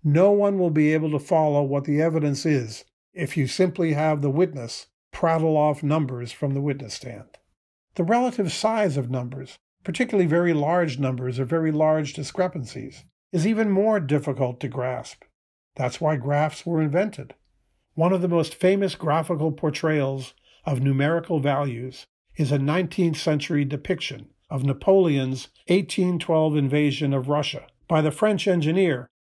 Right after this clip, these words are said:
Charles Joseph Menard. Napoleon invaded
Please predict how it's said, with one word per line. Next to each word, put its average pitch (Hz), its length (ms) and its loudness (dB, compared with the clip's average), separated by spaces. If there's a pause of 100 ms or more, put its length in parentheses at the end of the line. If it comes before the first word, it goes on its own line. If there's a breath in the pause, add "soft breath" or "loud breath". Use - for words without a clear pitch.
Charles 170 440 4
Joseph 143 500 -2
Menard. 143 520 -4 (540)
Napoleon 202 680 0
invaded 165 640 0